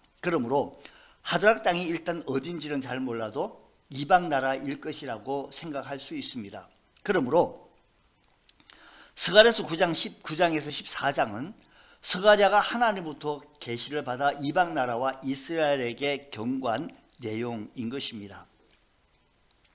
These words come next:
스가랴서 구 장 일 절로 십 절 이해하는 데 있어서 결정적인 중요한 단어는 하드락 땅입니다.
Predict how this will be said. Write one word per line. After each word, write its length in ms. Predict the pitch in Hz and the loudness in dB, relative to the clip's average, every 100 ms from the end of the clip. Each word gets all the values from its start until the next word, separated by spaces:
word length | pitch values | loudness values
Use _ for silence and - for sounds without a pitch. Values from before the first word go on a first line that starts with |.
| _ - - - - - | _ -20 -20 -20 -20 -4
스가랴서 460 | - 180 226 247 | 2 10 10 10
구 100 | 190 | 2
장 180 | 190 196 180 | 2 2 2
일 140 | 196 | -4
절로 220 | 190 175 | -2 0
십 180 | 165 - | 0 -4
절 220 | - 170 | -4 -2
이해하는 340 | 139 165 147 143 | 0 2 2 2
데 80 | 143 | -4
있어서 320 | 127 135 143 | -6 -8 -8
결정적인 640 | - 170 175 196 170 185 | -2 -4 -2 -6 -6 -8
중요한 400 | 180 143 143 139 | -8 -6 -2 -2
단어는 500 | 135 110 120 214 131 - - _ _ | -4 -8 -4 -4 -4 -8 -20 _ _
하드락 600 | - 165 156 170 165 - | -6 -6 -2 -4 -4 -2
땅입니다. 640 | 160 160 123 104 107 104 | -2 -2 -6 -8 -10 -12